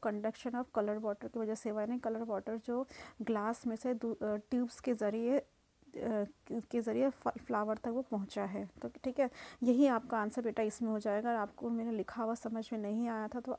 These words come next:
आपको मैं बता देती हूँ, इसका जो आंसर आपको लिखना है, इसका आंसर आप यही लिखेंगे नीचे जो बी में दिया हुआ है। ठीक है,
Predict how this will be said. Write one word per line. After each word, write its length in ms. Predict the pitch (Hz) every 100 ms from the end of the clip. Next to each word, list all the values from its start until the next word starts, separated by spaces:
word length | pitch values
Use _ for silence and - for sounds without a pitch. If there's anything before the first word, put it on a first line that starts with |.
| 220
आपको 580 | 208 - _ - -
मैं 120 | 240 220
बता 300 | - - 220
देती 260 | 220 233
हूँ, 200 | 233 262 - - - -
इसका 320 | 240 - 240
जो 120 | 233 247
आंसर 420 | 220 208 - 254
आपको 280 | 220 - 220
लिखना 360 | 208 - 220
है, 300 | 220 233 262 - - - _ _
इसका 300 | 226 - 247
आंसर 420 | 220 220 220 247
आप 240 | 247 214 214 233
यही 300 | 220 214 247
लिखेंगे 540 | 214 - 214 220 262 - -
नीचे 320 | 233 226 233
जो 120 | 233
बी 220 | 202 214
में 160 | 214 214
दिया 220 | 208 196
हुआ 220 | 196 196
है। 240 | 196 214 196 - _ _ -
ठीक 180 | 247
है, 120 | 285